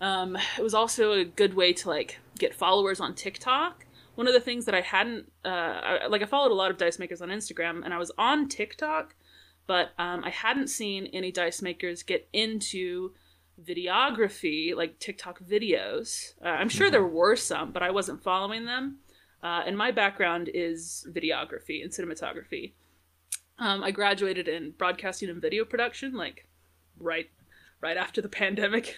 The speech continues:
Speaker 1: started. Um, and so I figured, "Hey, I'll just combine my two, my, my two skills, uh, and start doing TikTok videos." And that was when I,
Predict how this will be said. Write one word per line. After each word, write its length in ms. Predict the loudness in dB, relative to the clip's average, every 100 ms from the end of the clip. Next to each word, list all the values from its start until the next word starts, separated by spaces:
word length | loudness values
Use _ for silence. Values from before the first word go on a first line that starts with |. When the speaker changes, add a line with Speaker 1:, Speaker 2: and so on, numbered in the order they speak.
| -12
Speaker 1:
started. 520 | -4 2 4 6 4 0 -12 -20 -20 -20 -2
Um, 320 | 0 0 -2
and 120 | -2
so 100 | 2
I 80 | 2
figured, 340 | 2 -2 -2
"Hey, 200 | 4 6
I'll 120 | 6 4
just 220 | 0 -2
combine 500 | 0 4 4 4 2
my 140 | -2
two, 600 | -4 -4 -4 -4 -6 -8 -4
my, 180 | -4 -2
my 220 | -2 -2
two 400 | -4 -6 -6 -8
skills, 600 | -2 0 2 0 -2 -10 _ -20 -20 _
uh, 40 | -2
and 260 | 0 0
start 240 | 0 0 0
doing 180 | -4 -4
TikTok 420 | -8 -4 -4 -2
videos." 460 | -2 -2 -2 -4
And 160 | -6 -2
that 160 | -2 -2
was 260 | -4 -6
when 320 | -6 -6 -6
I, 180 | -4 -6